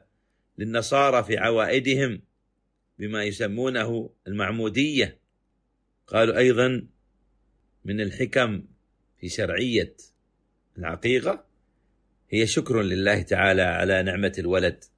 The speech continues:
وفيها امتثال السنة وإخماد البدعة،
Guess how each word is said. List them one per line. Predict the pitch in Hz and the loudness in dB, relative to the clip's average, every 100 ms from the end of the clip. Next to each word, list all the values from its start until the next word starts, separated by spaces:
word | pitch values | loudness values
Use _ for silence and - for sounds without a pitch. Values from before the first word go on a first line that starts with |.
| _ _ _ _ _ _ _ - | _ _ _ _ _ _ _ -12
وفيها | 87 117 104 | -6 -2 -2
امتثال | 90 95 113 120 120 117 | -2 -2 0 2 2 0
السنة | 113 - 135 147 147 120 _ _ _ _ _ _ _ _ _ | -4 0 0 2 -2 -2 _ _ _ _ _ _ _ _ _
وإخماد | - 90 - 113 104 | -6 -4 -2 -2 0
البدعة، | 104 82 127 135 139 107 - | -2 0 2 2 0 -4 -12